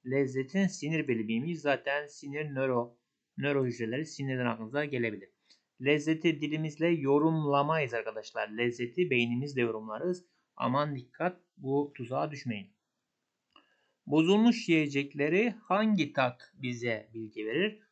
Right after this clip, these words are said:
Bozulmuş yiyecekler bize ekşi tat bize bilgi verir. Aynı süt ek-, ekşi diği zaman bize bozulduğunu anlattığı gibi. Evet, monosodyum glutamat dersi aklımıza ne gelecek?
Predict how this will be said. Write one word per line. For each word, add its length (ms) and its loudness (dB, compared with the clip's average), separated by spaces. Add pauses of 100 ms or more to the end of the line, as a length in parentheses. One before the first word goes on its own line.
(200)
Bozulmuş 500 0
yiyecekler 400 -6
bize 360 -6
ekşi 460 -8
tat 360 -4 (200)
bize 360 -8
bilgi 260 -6
verir. 220 -2
Aynı 340 -6
süt 280 -10 (200)
ek-, 260 -6
ekşi 500 -8 (420)
diği 180 2
zaman 400 -2 (280)
bize 300 -2
bozulduğunu 800 -2
anlattığı 560 -6
gibi. 320 -8
Evet, 320 -4 (300)
monosodyum 1040 2
glutamat 800 2
dersi 280 2
aklımıza 400 -8
ne 100 -6
gelecek? 540 -2